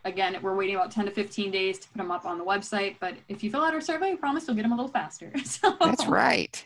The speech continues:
Speaker 1: <laughs> Alrighty, well, thank you
Speaker 2: Yeah.
Speaker 1: everybody who attended. Just a quick wrap up here. We just wanna talk again, of course, about extending wellness texting program, completely free.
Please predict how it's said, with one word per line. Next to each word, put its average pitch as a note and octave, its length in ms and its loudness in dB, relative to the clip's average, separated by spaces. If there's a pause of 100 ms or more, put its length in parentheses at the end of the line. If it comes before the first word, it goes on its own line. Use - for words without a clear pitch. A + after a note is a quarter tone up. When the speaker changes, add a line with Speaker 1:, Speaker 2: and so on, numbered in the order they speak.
Speaker 1:
<laughs> - 140 -10 (1080)
Alrighty, A3 420 6
well, A3 160 4
thank C4 260 2
you D4 120 2
Speaker 2:
Yeah. B3+ 80 6
Speaker 1:
everybody B3 400 2
who A#3 140 -2
attended. A#3 760 2
Just G#3 240 -2
a G#3 40 2
quick A#3 280 -4
wrap A3 240 6
up A#3 200 2
here. A3+ 360 0
We G#3+ 60 -10
just - 180 -10
wanna G3 120 -2
talk G3 220 2
again, G3 300 0
of G3+ 180 -8
course, G3+ 260 -4
about F#3 240 2
extending G3 380 -4
wellness G#3 420 0
texting A#3 400 0
program, G#3+ 640 4
completely - 400 -6
free. B3+ 640 2